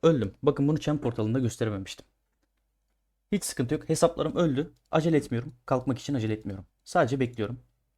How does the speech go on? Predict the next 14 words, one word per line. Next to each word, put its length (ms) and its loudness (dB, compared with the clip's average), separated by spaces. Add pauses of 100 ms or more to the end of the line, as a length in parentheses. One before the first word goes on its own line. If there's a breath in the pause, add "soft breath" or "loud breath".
(280)
Dört 180 2
saniye 260 -2
bekleyin 360 -4
diyor. 100 -12 (720)
Şu 160 0
anda 180 2
hesaplarımız 640 -6 (160)
hepsini 340 0
şu 120 -8
şekilde 300 -4
ayarlamam 400 -2
gerekiyor. 340 -6 (680)
Ayarlamaları 500 0
yapıyorum. 280 -4